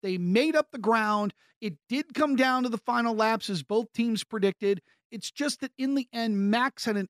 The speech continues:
epic drive, benefited from that late D R S on the backstretch, and that was enough to give him a cushion to finish out where he didn't need to worry about Hamilton, only about hitting his marks and not making any driving errors.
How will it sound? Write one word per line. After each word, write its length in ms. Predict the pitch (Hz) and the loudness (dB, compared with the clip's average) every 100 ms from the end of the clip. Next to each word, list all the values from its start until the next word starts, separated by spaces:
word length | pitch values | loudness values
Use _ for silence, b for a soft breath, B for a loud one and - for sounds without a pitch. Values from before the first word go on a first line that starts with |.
| _ | _
epic 360 | 285 294 302 - | -2 -2 -8 -8
drive, 440 | - 233 220 214 - | 0 4 4 2 -2
benefited 800 | 165 208 262 320 - 294 294 233 | -6 -2 0 -2 -4 -6 -6 -4
from 160 | 254 | 0
that 200 | 247 240 | 2 0
late 360 | 202 214 254 247 | 2 0 0 -4
D 220 | 214 262 | -4 0
R 220 | 262 254 | 4 6
S 240 | 220 220 - | 4 2 0
on 140 | 214 | 0
the 60 | 208 | 0
backstretch, 760 | 165 214 233 - 214 202 196 - B B | 0 -4 -4 -4 0 0 0 -8 B B
and 220 | 185 185 | -2 2
that 260 | 180 226 - - | 4 2 0 -4
was 180 | 247 | -2
enough 380 | 262 226 208 196 | 0 2 0 0
to 60 | - | -6
give 220 | 165 202 | 0 2
him 120 | 208 | 2
a 60 | 208 | -2
cushion 400 | - 196 - 180 b b | -2 -2 0 -2 b b
to 80 | - | -14
finish 380 | 170 233 262 - | -6 -2 0 2
out 240 | 208 202 | 4 2
where 180 | 196 196 | 0 -2
he 200 | 185 185 | -2 -8
didn't 400 | 147 214 240 294 | -8 -4 -2 0
need 180 | 269 269 | 0 2
to 60 | 277 | 0
worry 300 | 240 240 240 | 2 4 4
about 260 | 220 233 | 2 2
Hamilton, 460 | 208 214 208 202 202 b b - | 0 0 0 -2 -4 b b 0
only 380 | 247 294 302 294 | 4 4 4 2
about 300 | 262 254 - | 2 0 -4
hitting 220 | 226 247 | -2 0
his 160 | 233 | 0
marks 380 | 185 208 208 - - | 2 0 0 -6 -8
and 100 | 196 | -2
not 220 | 196 196 | 0 -2
making 380 | 196 185 - 196 - | -6 -8 -6 -8 -6
any 200 | 185 185 | -6 -4
driving 540 | 160 240 269 226 196 | 0 2 2 2 -2
errors. 420 | 175 - _ - | -6 -8 _ -20